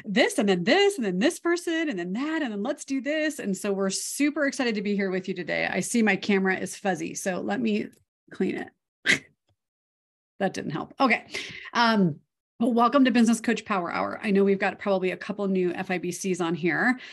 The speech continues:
and some more probably piling in. If you don't see one of your F I B Cs, please text them and tell them to join, 'cause it's gonna be a really fun, good, good Business Coach Power Hour.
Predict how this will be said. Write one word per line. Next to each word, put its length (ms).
and 240
some 200
more 160
probably 400
piling 580
in. 240
If 140
you 80
don't 340
see 180
one 120
of 100
your 140
F 160
I 100
B 160
Cs, 320
please 460
text 380
them 200
and 140
tell 140
them 200
to 100
join, 480
'cause 140
it's 100
gonna 160
be 80
a 80
really 420
fun, 380
good, 440
good 360
Business 280
Coach 240
Power 240
Hour. 280